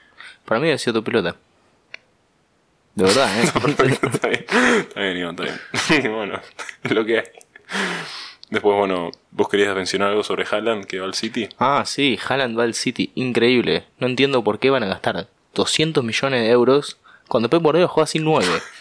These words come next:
Speaker 2: Mateo, mi hermano, creo que dice lo mismo.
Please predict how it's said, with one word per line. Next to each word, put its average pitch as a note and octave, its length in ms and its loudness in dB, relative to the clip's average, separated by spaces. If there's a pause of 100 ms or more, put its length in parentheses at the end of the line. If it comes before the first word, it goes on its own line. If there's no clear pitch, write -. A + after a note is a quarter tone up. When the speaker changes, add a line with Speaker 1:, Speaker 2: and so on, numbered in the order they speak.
(1300)
Speaker 2:
Mateo, A#2+ 460 0
mi A2+ 120 -2
hermano, B2+ 260 0
creo G#2 160 -4
que G2+ 80 -4
dice F#2+ 220 -6
lo F2+ 80 -2
mismo. F2 340 -8